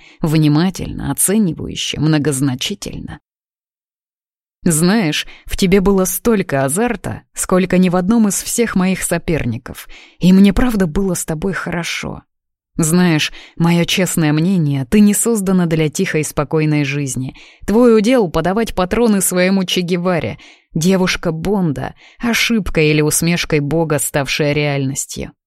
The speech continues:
Тигр хорошо бы тебе подошёл. Он такой же на голову отшибленный, и он бы смог тебя полюбить. Но боюсь, что, скорее всего,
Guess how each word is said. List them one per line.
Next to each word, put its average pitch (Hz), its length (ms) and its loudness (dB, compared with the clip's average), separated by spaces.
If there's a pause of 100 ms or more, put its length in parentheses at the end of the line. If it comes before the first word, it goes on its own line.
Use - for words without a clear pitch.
(360)
Тигр 151 340 0
хорошо 151 480 -4
бы 135 120 -4
тебе 127 240 -6
подошёл. - 600 -6 (260)
Он 180 200 4
такой 180 400 2
же 160 160 2
на 165 180 2
голову 170 460 0
отшибленный, 147 840 -2 (260)
и 185 100 0
он 233 200 4
бы 226 80 0
смог 226 360 0
тебя 190 240 -6
полюбить. - 720 -8 (580)
Но 156 220 4
боюсь, 143 440 0
что, - 280 -6
скорее 143 500 -6
всего, - 480 -12